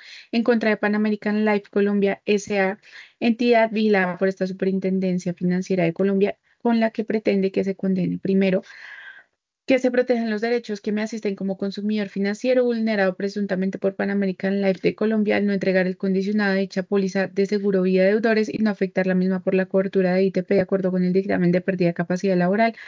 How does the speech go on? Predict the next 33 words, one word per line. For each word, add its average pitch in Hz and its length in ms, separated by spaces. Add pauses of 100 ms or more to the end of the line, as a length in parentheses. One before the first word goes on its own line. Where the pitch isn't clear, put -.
(260)
número 202 300
cien, 202 260 (520)
número 202 400
diez, 220 280
dos 208 140
mil 190 160
veinticuatro, 202 640
cero 190 240
cero 180 280
dos 185 120
cincuenta, 202 500 (380)
con 240 180
fecha 220 320
de 208 80
declaratoria 214 760
dos 202 120
de 190 80
abril 180 200
del 180 140
dos 190 160
mil 190 140
veinticuatro, 202 680
el 214 220
cual 202 300
me 196 140
declaró 202 360
una 185 140
pérdida 185 300
de 180 60
capacidad 190 460
laboral 190 560
y 220 300
u 202 180